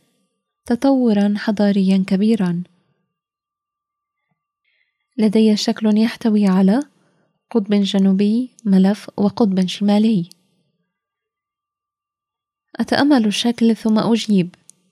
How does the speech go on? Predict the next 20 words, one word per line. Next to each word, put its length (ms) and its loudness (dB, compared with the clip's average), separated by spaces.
أعدد 400 2
الأجزاء 420 0
التي 280 2
يتكون 480 0
منها 480 0
المولد 460 2
الكهربائي. 800 0
الجواب: 600 0
يتكون 540 0
المولد 520 2
الكهربائي 840 0
من 320 0
مغناطيس 680 0
وملف. 720 0
ما 120 4
هو 300 2
مبدأ 320 0
عمل 600 2
المولد 560 2
الكهربائي؟ 920 -2